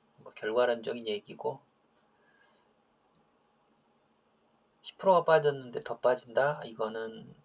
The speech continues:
계산하지 못한 것 같습니다. 아쉽고요.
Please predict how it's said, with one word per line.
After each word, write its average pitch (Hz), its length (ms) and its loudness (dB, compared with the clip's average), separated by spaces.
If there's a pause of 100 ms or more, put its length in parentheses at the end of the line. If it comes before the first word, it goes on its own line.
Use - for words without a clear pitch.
계산하지 110 440 -8
못한 - 300 -16
것 101 100 -12
같습니다. - 520 -18 (1080)
아쉽고요. - 580 -10